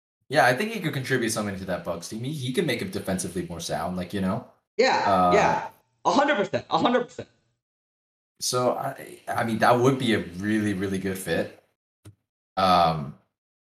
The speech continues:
Speaker 2: And it's not gonna happen so-, anytime soon, but
Speaker 1: Yeah, yeah, 'cause I don't, I, yeah, y-, you don't see, you can't, yeah, you can't fire a guy that's won you, like, a chip for a small market team, like,
Speaker 2: The,
Speaker 1: two years ago.
Speaker 2: the
Speaker 1: Like, it's
Speaker 2: seven head
Speaker 1: just
Speaker 2: move,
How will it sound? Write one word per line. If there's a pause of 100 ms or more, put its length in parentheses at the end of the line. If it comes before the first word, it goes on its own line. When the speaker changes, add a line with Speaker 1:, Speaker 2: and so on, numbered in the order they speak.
(200)
Speaker 2:
And
it's
not
gonna
happen
so-,
anytime
soon,
but (1600)
Speaker 1:
Yeah,
yeah,
'cause
I
don't,
I,
yeah,
y-,
you
don't
see, (400)
you
can't, (840)
yeah,
you
can't
fire
a
guy
that's
won
you,
like,
a
chip
for
a
small
market
team,
like,
Speaker 2:
The,
Speaker 1:
two
years
ago.
Speaker 2:
the
Speaker 1:
Like,
it's
Speaker 2:
seven
head
Speaker 1:
just
Speaker 2:
move,